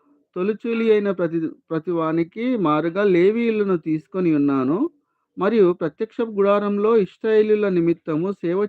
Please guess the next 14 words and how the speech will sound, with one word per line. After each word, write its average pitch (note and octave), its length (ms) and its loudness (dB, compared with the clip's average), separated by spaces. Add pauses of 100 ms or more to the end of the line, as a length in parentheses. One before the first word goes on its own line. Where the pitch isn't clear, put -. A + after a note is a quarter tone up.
(100)
చేయుటకును, E3+ 640 -4 (1000)
ఇశ్రాయేలీయుల A3 500 -2
నిమిత్తము F#3+ 560 -2
ప్రాయశ్చిత్తం G3 760 -4 (100)
చేయుటకును D#3+ 540 -4
ఇశ్రాయేలీయులలో A3 1000 0 (580)
లేవీయులను G3+ 840 2 (1160)
అహరోను, A3 640 2 (140)
అహరోనుకును G#3 920 0 (340)
అతని G#3 300 -4
కుమారులకును G#3 720 -2
ఇచ్చి G3+ 600 0 (360)
అప్పగించి F3 800 -2
ఉన్నాను. D3 520 0